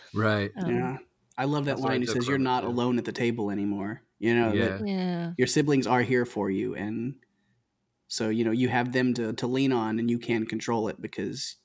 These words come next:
Speaker 3: you're not alone. I love that.
Speaker 2: Yeah. And she probably did feel so alone for so long and, and isolated,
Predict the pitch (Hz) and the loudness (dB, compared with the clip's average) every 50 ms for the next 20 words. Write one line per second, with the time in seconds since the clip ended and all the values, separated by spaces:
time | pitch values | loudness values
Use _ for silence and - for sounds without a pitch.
0 | _ _ - 117 - - 107 104 107 143 160 - - - - - - 117 123 127 | _ _ -2 -2 0 0 -2 -2 -4 -4 -4 -4 -4 -6 -8 -10 -6 -2 0 0
1 | 131 113 - - 82 76 - _ _ _ _ _ _ _ _ _ _ _ _ _ | 0 0 -2 -4 -6 -8 -10 _ _ _ _ _ _ _ _ _ _ _ _ _
2 | _ _ _ _ _ _ _ _ _ _ _ - _ _ _ - - - - 175 | _ _ _ _ _ _ _ _ _ _ _ -20 _ _ _ -20 -20 -8 -4 -4
3 | 175 165 165 165 175 - _ _ _ _ _ 208 196 - 208 - 220 208 196 190 | -2 -2 -2 -4 -6 -8 _ _ _ _ _ -2 0 2 2 4 4 6 6 4
4 | 175 170 185 180 - - 175 160 156 156 156 - - - 170 160 156 160 160 170 | 4 4 2 0 0 0 2 2 2 0 0 -2 0 0 0 2 2 0 0 -2
5 | 170 170 160 - 165 - - 170 160 156 160 160 156 160 160 160 160 175 180 - | -2 -4 -4 -4 -4 0 2 2 4 4 4 2 2 0 -2 -4 -4 -6 -8 -4
6 | - 170 165 165 156 - - 165 160 - - 170 165 - - 160 165 156 156 175 | -2 -2 -2 0 -2 -4 -4 -4 -4 -2 -2 -2 -2 -2 -2 0 0 0 0 0
7 | 165 170 160 - | 0 -2 -2 -6